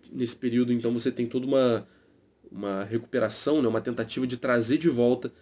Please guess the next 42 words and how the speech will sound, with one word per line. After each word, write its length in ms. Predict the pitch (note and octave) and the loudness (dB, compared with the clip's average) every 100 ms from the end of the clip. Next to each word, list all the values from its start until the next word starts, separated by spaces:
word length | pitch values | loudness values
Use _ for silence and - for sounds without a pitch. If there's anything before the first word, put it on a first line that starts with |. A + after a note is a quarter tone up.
| _ _ _ | _ _ _
é, 120 | - | -10
uma 120 | G#2+ A2+ | -6 -2
série 220 | B2 B2 | 0 0
de 100 | B2 | -2
disciplinas 960 | A2+ C3 A#2 B2+ D3+ D3+ B2+ B2 G#2+ A2 | 0 -2 -2 2 4 6 4 2 0 -4
e, 440 | A2 G#2+ G#2 G2+ _ _ _ - _ _ _ _ _ - | -4 -4 -6 -10 _ _ _ -20 _ _ _ _ _ -8
é, 100 | D4 | -4
uma 140 | B3 | -4
série 240 | - F3 | 0 2
de 140 | E3+ E3 | 2 -2
disciplinas 640 | - - C#3+ D#3+ A#2+ G#2+ | -4 -4 4 4 4 4
e 40 | A#2 | 6
obras 300 | B2+ A2+ G#2+ | 6 4 0
dessas 260 | - A#2 | -2 -2
disciplinas, 560 | A2 - - A#2+ B2 - _ _ _ _ _ _ | -6 -10 -6 -4 -4 -6 _ _ _ _ _ _
é, 180 | A2+ A#2 | -8 -2
mais 340 | B2 C#3 D3+ | 4 6 6
voltadas 520 | C#3+ D3+ C#3 C#3 D3 | 8 6 4 2 2
para 240 | - C3 C3+ | 0 0 4
o 80 | C3+ | 4
humano, 480 | A#2+ G#2 G2 - _ - | 4 0 -2 -8 _ -14
né? 180 | G2+ G#2+ | -8 -2
E 80 | |
aí 60 | A2+ | -2
a 40 | |
gente 220 | A2+ B2 - | -2 -6 -8
tem 180 | A#2 | -6
questões 380 | A2+ A2+ A#2 A2+ | -4 -6 -4 -8
que 100 | - | -6
envolvem 380 | A2+ A2 A2 A2+ | -4 0 0 0
a 60 | G#2+ | 0
linguagem, 840 | A#2+ B2 C3+ D3+ C#3 A#2 C3+ B2+ - _ _ _ _ | -2 2 4 4 4 2 0 -2 -6 _ _ _ _
é, 300 | - - - | -12 -10 -10
o 240 | - _ | -14 _
próprio 240 | - - A2 | -12 -8 -4
exemplo 260 | A2 A2 | -4 -4
da 120 | A2 | -4
oratória 480 | G#2+ A2 - B2+ A2+ | -2 -2 0 2 2
que 100 | - | -2
ele 100 | G2 | -12
coloca 300 | - G2+ - | -10 -10 -10
aqui, 340 | - B2+ B2+ | -12 -6 -6